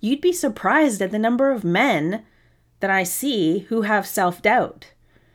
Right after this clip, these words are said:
It's just not as many of them talk about it. When you hold yourself back and you don't put yourself out there, you don't make that call or you don't meet the new people or you don't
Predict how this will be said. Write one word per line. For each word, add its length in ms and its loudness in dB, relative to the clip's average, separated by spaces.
It's 220 -4
just 480 -2
not 260 0
as 120 -2
many 260 0
of 100 -4
them 140 -6
talk 280 -10
about 260 -6
it. 180 -16
When 520 0
you 600 0
hold 300 0
yourself 380 -2
back 440 2
and 140 -2
you 680 -2
don't 260 4
put 120 0
yourself 320 -2
out 200 0
there, 180 0
you 240 -2
don't 460 -2
make 260 -4
that 300 -2
call 360 2
or 60 2
you 180 -2
don't 280 0
meet 180 -2
the 60 -4
new 180 -2
people 680 -2
or 300 0
you 160 -4
don't 460 0